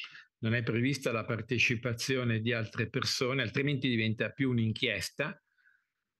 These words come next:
Quindi c'è, non so, inizia con un racconto, che cosa è successo il diciannove marzo del mil-, duemilaventiquattro alle ore venti, eccetera, quando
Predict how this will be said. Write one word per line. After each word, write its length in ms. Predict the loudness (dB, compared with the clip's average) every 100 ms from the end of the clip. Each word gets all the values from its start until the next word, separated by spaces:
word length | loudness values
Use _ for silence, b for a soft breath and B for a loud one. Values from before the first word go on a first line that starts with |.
| _ _ _ _ _ _
Quindi 300 | 0 0 2
c'è, 240 | 2 0 0
non 160 | -2
so, 100 | 0
inizia 400 | 2 2 2 0
con 160 | 2 2
un 140 | 2
racconto, 640 | 2 -2 0 0 2 0 0
che 160 | 0
cosa 180 | 0 0
è 40 | 0
successo 640 | -2 0 0 0 0 0
il 100 | 0
diciannove 520 | 0 0 0 0 0
marzo 760 | 0 0 -2 -4 -2 0 2 2
del 160 | 2
mil-, 340 | 2 2 0 0
duemilaventiquattro 1080 | 0 2 2 0 -2 -4 -2 -2 -4 -4
alle 140 | 0 0
ore 160 | 0
venti, 420 | 2 2 0 0 -2
eccetera, 360 | 0 0 -2
quando 760 | -2 -2 0 2 2 0 -2